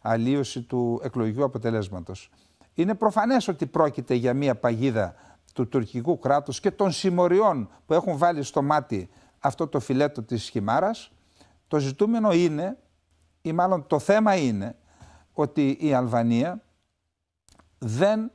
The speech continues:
υπολογίζει την Ελλάδα και δεν φοβάται την αντίδραση της Ελλάδας. Είναι προφυλακισμένος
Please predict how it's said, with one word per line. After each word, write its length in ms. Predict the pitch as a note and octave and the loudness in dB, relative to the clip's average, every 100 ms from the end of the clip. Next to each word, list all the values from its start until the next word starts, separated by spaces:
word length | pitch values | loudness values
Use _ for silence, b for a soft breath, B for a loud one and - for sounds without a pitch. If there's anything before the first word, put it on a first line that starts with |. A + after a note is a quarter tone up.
| _ _ _ | _ _ _
υπολογίζει 760 | D#3 D3 D#3 C#3 C3+ E3 F#3 E3 | -4 0 2 4 4 2 0 -2
την 180 | E3 | -2
Ελλάδα 280 | B2+ C#3 F#3 | 0 0 0
και 140 | E3+ F#3+ | 0 0
δεν 120 | A#3 | 2
φοβάται 400 | G#3+ F#3 A#3 G#3+ | 2 2 0 -2
την 200 | G#3 F#3 | -2 0
αντίδραση 420 | E3+ G#3 G3 F3 | 0 0 0 0
της 100 | - | -2
Ελλάδας. 500 | F#3 E3 G2+ G2+ - b b b b b | 0 0 -2 -8 -16 b b b b b
Είναι 340 | G3+ G#3+ F3+ | 0 2 2
προφυλακισμένος 1120 | C3 C#3+ B2+ A#2+ G#2 F#2+ C#3 G#3 A#3+ - - | 0 -2 0 0 0 0 0 0 -2 -8 -14